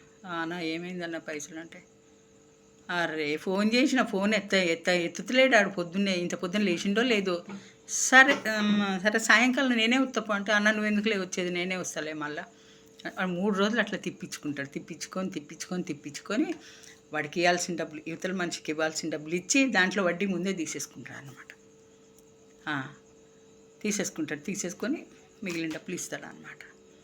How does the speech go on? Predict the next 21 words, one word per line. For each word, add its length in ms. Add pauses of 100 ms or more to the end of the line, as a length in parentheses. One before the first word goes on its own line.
(320)
అట్లాంటి 360
మనుషులు 280
ఉన్నారండి 460
ఇప్పుడు, 260 (100)
అట్లా 180
దోచుకుంటున్నారండి. 1120 (200)
ఎందుకంటే 460
మన 160
అవసరాలు 480
కదా, 300 (440)
మన 120
అవసరాలు 340
ఖచ్చితంగా 560
వడ్డీలు 400
కట్టి 220
ఇది 120
క-, 380
కట్టుకోవాలి, 680 (400)
వడ్డీలకు 440
తెచ్చుకో-, 580
తెచ్చుకోవాలి. 640